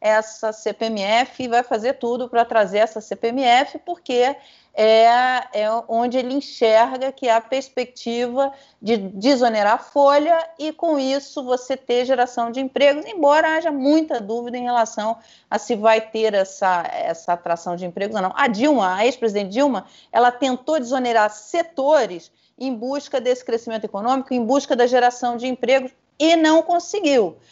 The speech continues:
Não conseguiu e, pelo contrário, colocou o país numa rota ali fiscal bem, que, que deu no que deu, né? Enfim. É, agora, eu, eu queria chamar a atenção que você falou, ah, da, do que o,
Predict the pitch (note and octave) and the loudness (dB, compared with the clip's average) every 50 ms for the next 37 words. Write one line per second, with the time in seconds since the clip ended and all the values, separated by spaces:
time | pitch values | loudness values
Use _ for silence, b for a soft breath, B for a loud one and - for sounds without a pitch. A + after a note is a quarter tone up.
0 | b b b b G3+ G#3 A3+ A#3+ A#3 C4+ C4+ C4 - D4+ B3+ G3+ G3 G#3+ A#3 C4+ | b b b b -4 -2 -2 -2 -2 -4 -6 -4 -4 -4 -4 -4 -4 -2 0 0
1 | D4+ D#4+ E4 D#4 C4+ - - - G#3+ A#3 A#3 A#3 A3+ - G#3+ G#3 F#3+ E3+ E3 E3 | 0 0 0 0 0 0 0 0 0 2 2 2 2 4 4 4 4 2 2 -2
2 | E3 E3 - - - F#3+ - _ - F3+ F3+ F3+ F3+ - G3+ G3+ G#3 - G#3+ F#3 | -4 -10 -12 -14 -18 -20 -12 _ -4 -4 -4 -4 -2 -2 -2 -2 0 0 0 0
3 | F3+ G3 G#3 G#3+ A#3 A#3 A3+ A3+ G#3+ G3 F#3 G3 G3 G3+ G3 G3 - F3+ F3+ F3+ | 0 -2 -6 -8 -8 -6 -4 -4 -4 -2 0 0 2 0 0 0 -4 -6 -6 -6
4 | F3+ - _ - F3 - - - F#3 F#3 G3+ G#3+ A3+ A#3+ A#3+ A#3+ A#3 G#3 F3+ F3 | -10 -12 _ -16 -18 -14 -6 -2 0 0 2 0 0 0 -2 -2 -4 -6 -8 -6
5 | F3 G3 G3+ G#3 A3 A#3+ B3 A#3+ A3 G3 F3+ - - - G3 F3+ - - G#3+ G3 | -4 -2 -2 -2 -2 -4 -6 -6 -6 -8 -10 -12 -10 -10 -10 -6 -4 -2 2 4
6 | A#3 A3+ B3 B3+ B3 - G#3 D3 D3 - E3 - - D#3+ F3+ G3 F#3 F3 D#3+ D#3 | 6 4 4 4 0 -4 -4 -4 -4 -4 -6 -8 -8 -6 -4 -2 -2 -2 -4 -8
7 | - - - - _ _ b b b b b b b b - F#3+ F#3+ F#3+ F#3+ F#3 | -12 -20 -20 -20 _ _ b b b b b b b b 2 4 6 6 6 6
8 | F#3 F3+ F3+ F3+ F3 E3+ E3+ E3 E3 E3 - _ _ b b b b b b b | 6 6 6 6 6 4 2 0 -2 -6 -10 _ _ b b b b b b b
9 | b - C4 B3+ D4+ E4 E4+ D4 - C#4 D4+ C4+ B3 D4+ D#4 D4+ E4 D4+ D#4 E4 | b -2 2 4 4 4 4 2 0 0 0 0 0 -2 -4 -4 -6 -4 -4 -4
10 | F#4+ - D#4+ D4+ C#4+ C4+ C4+ - A#3 A3+ - - C#4+ - - - D#4 - - C#4+ | -4 -4 -6 -4 -4 -4 -4 -6 -8 -8 -6 -6 -8 -6 -6 -8 -6 -2 0 0
11 | C4+ B3 B3 B3+ C4+ C#4 C4+ - - - A3 A3+ A3+ A3+ A3+ A3+ A3+ A#3 A3 G#3 | 0 2 2 2 2 2 0 -4 -4 0 2 4 4 4 4 2 0 0 -2 -4
12 | G3 G3+ D#3 - G3+ F#3+ F#3 F3+ - F#3 F#3 G3 F#3 F3+ A3 A3 - - - A#3+ | -8 -8 -8 -8 -8 -10 -12 -12 -14 -14 -14 -14 -10 -10 -10 -10 -10 -8 -6 -4
13 | A#3 A#3 | -2 -2